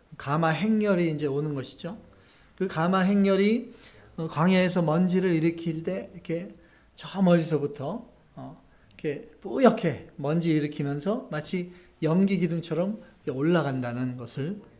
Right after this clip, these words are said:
어, 묘사한 것입니다. 이것을 보면 이제 떠오르는 것이 무엇입니까? 이스라엘 백성들이 광야 생활할 동안 하나님께서 낮에는 구름 기둥으로 지켜주시고 밤에는 불 기둥으로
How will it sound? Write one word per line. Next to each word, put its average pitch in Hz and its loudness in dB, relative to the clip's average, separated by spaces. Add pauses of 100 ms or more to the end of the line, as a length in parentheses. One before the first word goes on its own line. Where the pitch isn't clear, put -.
(100)
어, 123 -14
묘사한 139 0
것입니다. 117 -10 (1800)
이것을 196 4
보면 175 4
이제 175 -6 (140)
떠오르는 208 6
것이 196 -2
무엇입니까? 147 -2 (120)
이스라엘 151 2
백성들이 139 -2 (380)
광야 160 2
생활할 139 -2
동안 117 -8 (580)
하나님께서 147 -2
낮에는 139 -2 (140)
구름 147 0
기둥으로 185 -4
지켜주시고 - -12 (580)
밤에는 147 0
불 190 0
기둥으로 160 0